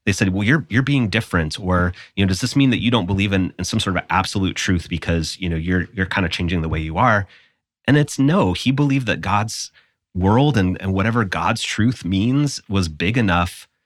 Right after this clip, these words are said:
to apply to a million different situations. And he was gonna chase it in that situation the way that it needed to be chased. And so I don't,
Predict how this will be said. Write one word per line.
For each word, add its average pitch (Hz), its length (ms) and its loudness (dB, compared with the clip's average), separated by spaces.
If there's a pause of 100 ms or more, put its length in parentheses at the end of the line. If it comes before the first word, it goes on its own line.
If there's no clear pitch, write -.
(140)
to - 100 4
apply 110 320 2
to - 180 -2
a 92 40 2
million 92 260 2
different - 260 -4
situations. 78 720 -4 (260)
And 90 80 2
he 110 140 2
was 107 180 4
gonna 95 180 2
chase - 420 -2
it 87 200 -2
in 95 160 0
that 92 180 0
situation 82 560 -2
the 78 80 -2
way 80 160 -2
that 76 160 -4
it 76 120 -6
needed 73 240 -10
to 73 60 -14
be - 140 -18
chased. - 540 -10 (400)
And 87 100 0
so - 120 -2
I 95 140 4
don't, 131 240 2